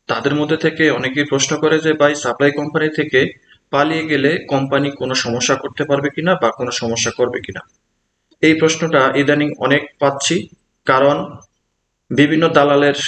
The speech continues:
খপ্পরে পড়ে, বিভিন্ন অসাধু বাটপার সিটিংবাজ এজেন্সির মাধ্যমে সৌদি আরবে অসংখ্যক প্রবাসীরা সৌদি আরবে এসে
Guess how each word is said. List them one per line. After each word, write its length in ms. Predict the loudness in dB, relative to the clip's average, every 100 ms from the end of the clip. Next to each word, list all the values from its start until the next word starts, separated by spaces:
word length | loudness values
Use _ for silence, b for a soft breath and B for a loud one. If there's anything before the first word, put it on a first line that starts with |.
| -10 -2
খপ্পরে 460 | 0 0 2 2 4
পড়ে, 340 | 2 4 4
বিভিন্ন 380 | 2 2 2 0
অসাধু 640 | 0 0 0 2 2 2
বাটপার 380 | 2 0 0 -2
সিটিংবাজ 840 | -2 -6 -2 0 4 2 2 -6 -10 -2
এজেন্সির 680 | 0 2 -2 0 0 0 -4 -6
মাধ্যমে 580 | -2 2 2 4 2 -2 -16 b b b
সৌদি 380 | -2 4 4 6
আরবে 400 | 4 6 4 4
অসংখ্যক 800 | 2 0 -2 -4 2 2 2 -4 -8 2
প্রবাসীরা 580 | 6 6 4 2 2
সৌদি 320 | 0 -2 0 0
আরবে 280 | 2 4
এসে 260 | 4 2